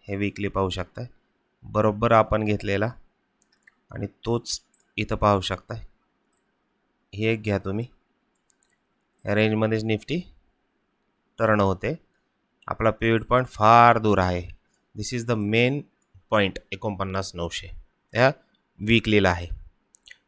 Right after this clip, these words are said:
जोपर्यंत डेलीला येत नाही, तोपर्यंत वीकलीला हा येऊ शकत नाहीये मित्रांनो.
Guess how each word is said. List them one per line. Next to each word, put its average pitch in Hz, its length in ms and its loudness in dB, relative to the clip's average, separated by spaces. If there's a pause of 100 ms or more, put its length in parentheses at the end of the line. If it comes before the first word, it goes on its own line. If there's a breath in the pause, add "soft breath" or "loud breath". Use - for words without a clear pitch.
(100)
जोपर्यंत 123 340 4
डेलीला 127 280 6
येत 123 140 4
नाही, 127 140 2
तोपर्यंत 123 300 0
वीकलीला 117 380 0
हा 156 140 2 (120)
येऊ 110 180 0
शकत 107 380 -4
नाहीये 101 340 -2
मित्रांनो. 92 460 -4